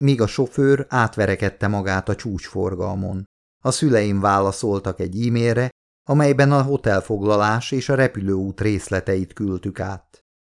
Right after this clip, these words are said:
Az anyósom pedig reagált Dave egyik fényképes üzenetére:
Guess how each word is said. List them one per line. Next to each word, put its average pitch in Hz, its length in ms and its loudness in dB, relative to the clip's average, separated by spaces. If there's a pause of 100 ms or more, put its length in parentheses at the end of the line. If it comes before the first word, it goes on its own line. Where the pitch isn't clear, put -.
Az 139 100 2
anyósom 147 520 4
pedig 139 300 0
reagált 104 720 2
Dave 123 360 0
egyik 110 340 -2
fényképes 92 680 -2
üzenetére: 104 840 -2